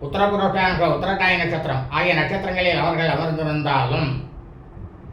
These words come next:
அல்லது உங்களது ஜாதகத்தில் இந்த சனீஸ்வர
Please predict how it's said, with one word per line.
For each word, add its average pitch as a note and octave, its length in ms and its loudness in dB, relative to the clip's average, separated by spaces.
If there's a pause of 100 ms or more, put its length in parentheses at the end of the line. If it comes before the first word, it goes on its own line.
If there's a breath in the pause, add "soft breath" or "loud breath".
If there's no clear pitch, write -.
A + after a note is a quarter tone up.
(3500)
அல்லது D#3+ 360 4 (1200)
உங்களது F3 420 4
ஜாதகத்தில் G3+ 580 4
இந்த F#3 160 0 (440)
சனீஸ்வர G3 420 0